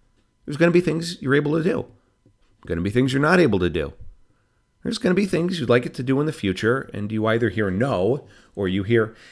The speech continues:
"Yes, but wait a while." And whether that "yes, but wait a while" argument is from your own in-house development team or the people at that third-party platform,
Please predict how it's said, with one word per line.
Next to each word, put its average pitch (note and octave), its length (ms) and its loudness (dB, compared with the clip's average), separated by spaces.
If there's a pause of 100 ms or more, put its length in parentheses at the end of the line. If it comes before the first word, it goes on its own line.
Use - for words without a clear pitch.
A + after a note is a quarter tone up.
(120)
"Yes, C3+ 440 -2
but G#2+ 200 -2
wait D3+ 220 4
a C#3 40 4
while." F#2 600 2 (140)
And A2 320 0 (300)
whether A#2 260 2
that A2 380 -2
"yes, A2+ 240 -2
but - 200 -2
wait A2+ 200 2
a A#2 40 2
while" G#2 300 2
argument G#2+ 520 0
is G#2+ 320 -10
from A2+ 280 -4
your G2 180 -2
own A#2 260 4
in-house B2+ 360 0
development A2 500 0
team G2 420 -4 (280)
or G2+ 160 2
the A#2 100 0
people A2+ 320 0
at A2 80 -2
that G#2+ 200 -2
third-party G#2 580 -2
platform, F2 720 -4